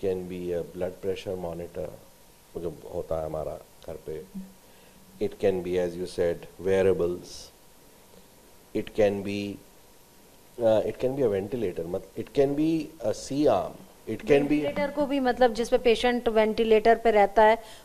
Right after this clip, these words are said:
Speaker 2: उस मशीन को भी hack किया जा सकता है,
Speaker 1: बिल्कुल।
Speaker 2: operate किया जा सकता है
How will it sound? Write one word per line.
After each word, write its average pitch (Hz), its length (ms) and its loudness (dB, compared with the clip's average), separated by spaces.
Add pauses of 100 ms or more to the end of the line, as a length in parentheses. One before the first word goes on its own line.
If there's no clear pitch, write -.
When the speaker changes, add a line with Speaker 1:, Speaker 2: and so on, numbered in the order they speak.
Speaker 2:
उस 269 180 0
मशीन 262 320 4
को 247 120 8
भी 240 140 2
hack 208 240 4 (100)
किया 233 180 8
जा 226 160 6
सकता 247 320 6
है, 247 80 12
Speaker 1:
बिल्कुल। 233 180 12
Speaker 2:
operate 240 360 8
किया 254 260 10
जा 240 160 8
सकता 247 340 4
है 247 160 10